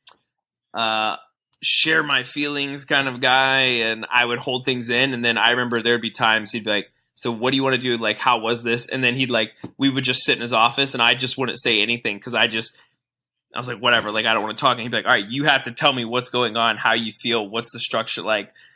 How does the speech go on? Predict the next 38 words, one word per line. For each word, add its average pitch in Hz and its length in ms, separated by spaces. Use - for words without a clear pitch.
And 127 200
then 113 380
over 123 300
the 113 80
years, 113 280
I've 110 120
started - 320
to 127 100
develop, 107 380
like, 104 160
oh, 123 220
like, 101 260
when 110 100
you 117 60
start 117 240
explaining 110 560
things 104 340
and 104 220
getting 135 320
that 113 200
out, 113 340
then 113 160
they, 110 300
he 147 240
understands 127 500
it 131 100
better. 120 540
Then 123 140
we 117 80
can 117 160
program 117 480
better, 117 260
get 117 160
a 113 60
better 107 180
structure - 400
going 107 260
forward. 104 440